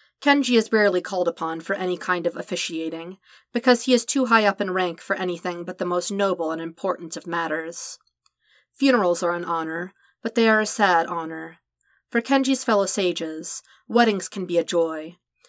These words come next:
but Kenji only has authority over royal weddings, and in Kenji's experience, these have never been joyous affairs for the brides and grooms.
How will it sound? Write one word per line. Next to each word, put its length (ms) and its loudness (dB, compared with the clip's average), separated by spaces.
but 120 -2
Kenji 360 2
only 320 0
has 200 -2
authority 480 0
over 240 0
royal 380 0
weddings, 640 -8
and 160 2
in 100 2
Kenji's 460 -2
experience, 840 -8
these 200 4
have 160 2
never 220 2
been 180 0
joyous 400 2
affairs 480 0
for 120 -6
the 100 2
brides 420 0
and 140 -8
grooms. 720 -8